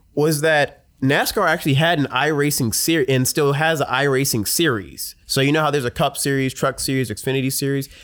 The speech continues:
They had an iRacing series before it became, like, this pro invitational. And nascar actually just made a big partnership with iRacing to be their premier sponsor for, um, for simulation. And these guys would win, uh,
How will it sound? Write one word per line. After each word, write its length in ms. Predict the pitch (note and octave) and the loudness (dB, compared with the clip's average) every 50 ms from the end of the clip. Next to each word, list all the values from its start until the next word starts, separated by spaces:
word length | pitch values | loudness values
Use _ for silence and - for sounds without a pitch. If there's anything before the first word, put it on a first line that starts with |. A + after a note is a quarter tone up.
| - - - - | -20 -20 -4 -2
They 120 | E3 F3 | 0 2
had 280 | F#3 F#3+ A3+ B3+ B3 E3+ | 2 2 2 2 0 0
an 40 | D3 | 2
iRacing 540 | C#3+ D3 D#3+ D#3+ D3 D#3 D#3 - D3 A#2+ A2+ | 2 2 2 2 2 0 0 0 0 -2 -2
series 360 | - - E3+ E3 D#3 C#3+ C3 | -2 0 0 2 2 0 0
before 360 | - B2+ - - C#3 D3 C#3 | -2 -8 -6 -2 0 0 0
it 60 | - B2+ | 0 0
became, 460 | C3 - - D#3 C3+ B2 B2 A#2+ A#2 | -4 -2 0 0 2 2 2 0 0
like, 160 | A#2 A2+ A2 - | -2 -2 -2 -4
this 120 | B2+ - | -6 -6
pro 280 | - - - C#3 B2+ B2 | -6 -4 -2 0 2 2
invitational. 760 | A#2 G#2 F#2 F2+ - - E3+ E3+ F3 - - G#2+ - - A#2+ - - - - - - - | 0 0 -2 -4 -4 -2 -2 -2 -2 -2 -4 -6 -8 -10 -14 -20 -20 -20 -18 -18 -6 -2
And 120 | B2 C3 | 0 0
nascar 360 | D3 F#3 - - - F3 D3 | 0 0 -2 -2 0 0 0
actually 260 | C#3+ C#3 - C#3+ C3+ B2 | 0 0 0 -2 -2 0
just 460 | B2 D3+ D3 C#3+ C#3 - - - - | 0 0 0 0 0 -2 -4 -4 -2
made 240 | B2+ C3+ D3 D3+ D3 | 0 2 2 2 2
a 60 | C#3+ | 0
big 300 | B2+ A2+ C#3+ E3+ E3+ D#3+ | 0 0 0 -2 -2 0
partnership 500 | - G#3 A#3+ A#3 G#3+ F#3 - - C#3 A#2 | 0 0 0 0 0 -4 -2 -2 -2 -2
with 100 | A2 G2+ | -2 -2
iRacing 540 | - A2 A2 G#2+ G#2+ G2+ G2+ - A2 G#2 G#2+ | 0 0 0 0 0 -2 -2 -2 -4 -6 -6
to 80 | - - | -6 -4
be 260 | B2 C3 C3 B2+ B2+ A#2+ | 0 2 2 2 2 2
their 200 | B2 B2+ C3 B2+ | 2 2 2 0
premier 520 | - - - - D#3 D3+ D3+ D3+ D3 D#3 | -2 -8 -4 -2 0 0 2 2 0 0
sponsor 440 | D#3 - - D3+ D#3 D3+ - D#3+ D3 | -2 -2 -2 0 0 0 -2 -4 -4
for, 360 | - - D3+ C#3+ C#3 C3+ - C3+ | -4 -2 -2 0 0 0 0 0
um, 420 | C3+ C3 C3 C3 B2+ C3 C3 - - _ _ _ _ _ _ - | 0 2 0 0 0 -2 -2 -4 -6 _ _ _ _ _ _ -4
for 80 | C3+ | -2
simulation. 720 | C3 - E3 C#3+ C#3 C3+ C#3+ F3 G3+ F#3 - F#2+ F#2+ - - _ - - - - - - - - - - - - - | 0 2 2 2 2 2 0 0 0 -2 -4 -6 -8 -10 -14 _ -20 -20 -20 -20 -20 -20 -20 -20 -20 -20 -8 -2 0
And 460 | E3+ F3 E3+ E3 D#3+ D#3+ D#3+ D#3 D#3+ - _ _ _ _ _ _ _ - B2 A2+ A2+ _ _ _ | 0 2 2 2 2 2 0 -2 -6 -14 _ _ _ _ _ _ _ -20 -20 -20 _ _ _ _
these 240 | - F#3 G#3 G#3+ F#3 | 0 2 2 2 2
guys 340 | - G3 F#3 F3+ F3 D#3 - | 2 2 2 2 2 0 0
would 140 | D#3 D3 C3+ | 0 0 2
win, 600 | B2+ D3 E3+ E3+ D#3+ D#3+ D#3 D3+ D3+ D3+ D3 - _ _ - - - - | 2 2 2 4 4 2 2 2 0 -2 -4 -8 _ _ -20 -10 -4 0
uh, 400 | D#3 D3 C#3+ C#3 C3+ C3+ C3 | 0 2 2 2 2 2 0